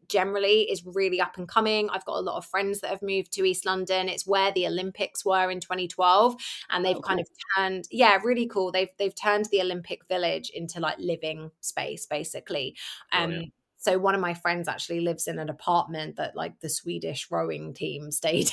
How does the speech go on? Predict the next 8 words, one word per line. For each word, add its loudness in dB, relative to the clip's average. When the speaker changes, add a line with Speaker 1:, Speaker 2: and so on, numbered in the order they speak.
Speaker 1:
in 8
during 6
the 12
Olympics. 6
That's 4
his 0
home 4
now. 2